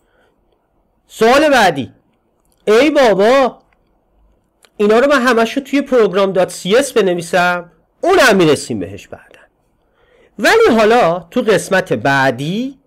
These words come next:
که در همین رابطه هست باز، یعنی همین هندلرها، یه سری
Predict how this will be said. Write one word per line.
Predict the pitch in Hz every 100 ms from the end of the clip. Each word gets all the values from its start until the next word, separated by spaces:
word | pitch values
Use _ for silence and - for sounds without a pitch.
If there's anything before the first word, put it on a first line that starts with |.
| -
که | -
در | 131 127
همین | - 170 247 240 135
رابطه | 135 135 131 127 127
هست | 131 123 -
باز، | 165 214 269 269 - _ -
یعنی | 123
همین | 123 139 147 143 139 - _
هندلرها، | - 143 139 127 139 135 165 220 285 302 _ _ _ _ _ _
یه | 214 254 392 440
سری | - - 247 240 269 294 285